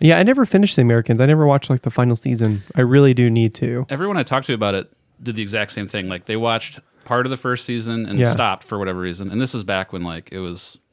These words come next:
Speaker 2: you had to catch it when it was on,
Speaker 1: Yes.
Speaker 2: I think, right?
Speaker 1: Yeah.
Speaker 2: Um, but I've always, I liked it back then. I just didn't finish it for whatever reason. So
Speaker 1: Yeah, I was the same way. Like, I liked
Speaker 2: Yeah.
Speaker 1: it. I enjoyed all of it and then just never finished it. I need a, yeah, what,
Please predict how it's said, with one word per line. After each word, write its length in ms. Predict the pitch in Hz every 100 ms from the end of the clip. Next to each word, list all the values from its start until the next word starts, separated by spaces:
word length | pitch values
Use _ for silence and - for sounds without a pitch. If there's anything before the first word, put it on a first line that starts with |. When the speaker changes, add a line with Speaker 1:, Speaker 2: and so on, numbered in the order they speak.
| -
Speaker 2:
you 80 | 101
had 100 | 90
to 60 |
catch 240 | - 98 -
it 60 |
when 100 | 90
it 60 | 85
was 80 | 90
on, 160 | 135
Speaker 1:
Yes. 400 | 131 117 - -
Speaker 2:
I 20 | -
think, 140 | 135
right? 0 |
Speaker 1:
Yeah. 260 | 120 110 113 - _ _ _ _ _ 110 98 92
Speaker 2:
Um, 220 | 90 90 98 _ _ _
but 80 | -
I've 180 | 110 107
always, 580 | 110 101 98 - - -
I 60 | 101
liked 220 | 127 143
it 60 | 117
back 180 | 95 90
then. 180 | 139 98
I 60 |
just 200 | 90 -
didn't 260 | 101 90 -
finish 280 | - 107 -
it 80 | -
for 120 | 90
whatever 200 | 87 85
reason. 320 | 85 95 95
So 40 | 135
Speaker 1:
Yeah, 120 | 165 123
I 80 | 165
was 80 |
the 40 | 160
same 140 | 190
way. 80 | 185
Like, 160 | 139 127
I 80 |
liked 300 | 127 139 147
Speaker 2:
Yeah. 60 | 160
Speaker 1:
it. 80 | 127
I 160 | 147 147 -
enjoyed 380 | 143 123 139 143
all 200 | 135 160
of 80 | 117
it 120 | 117
and 120 | 117
then 100 | 113
just 160 | 113 123
never 220 | 120 120
finished 340 | 127 123 -
it. 140 | 123 - - _ _
I 40 | 180
need 160 | 202
a, 100 | 180
yeah, 140 | 196 -
what, 220 | 180